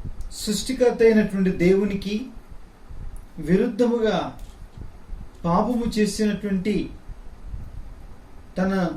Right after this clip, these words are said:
జనులైన వారైనప్పటికీ, నిష్పక్షపాతముగా తీర్పు తీర్చి వారిని హతమార్చడానికి,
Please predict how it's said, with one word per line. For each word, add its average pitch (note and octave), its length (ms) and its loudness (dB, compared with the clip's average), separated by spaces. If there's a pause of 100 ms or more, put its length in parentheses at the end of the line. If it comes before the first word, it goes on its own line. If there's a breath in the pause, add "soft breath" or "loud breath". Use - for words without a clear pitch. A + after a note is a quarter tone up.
(220)
జనులైన A3+ 520 8
వారైనప్పటికీ, G#3 1040 2 (1500)
నిష్పక్షపాతముగా G3+ 1400 0 (1300)
తీర్పు A#3 320 2
తీర్చి A3 680 -2
వారిని F3+ 320 4
హతమార్చడానికి, G#3+ 1120 2